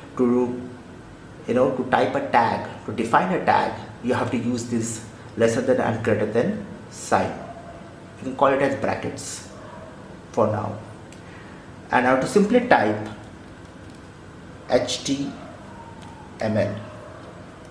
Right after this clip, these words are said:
right? So this is H T M L. Now the first rule of H T M L tags is that e-, every tag has a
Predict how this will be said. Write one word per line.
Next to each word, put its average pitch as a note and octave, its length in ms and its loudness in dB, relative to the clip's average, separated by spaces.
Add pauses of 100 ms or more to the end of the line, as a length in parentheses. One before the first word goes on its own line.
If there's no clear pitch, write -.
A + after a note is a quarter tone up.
(1700)
right? - 340 0 (640)
So - 120 0
this B2+ 180 0
is D#3+ 80 2
H - 300 2
T D3+ 120 8
M D3 140 8
L. - 320 4 (720)
Now A#2 80 4
the C3 80 4
first G#3 420 6
rule F3+ 200 8
of F3 120 6
H D3+ 220 4
T D#3+ 140 6
M D#3 100 4
L F3 240 4 (320)
tags A2+ 540 4 (460)
is G#2 460 4 (1160)
that A#2 280 4
e-, D3+ 320 6 (100)
every F3+ 540 6 (240)
tag A#2 280 8
has A#2+ 360 2
a - 160 4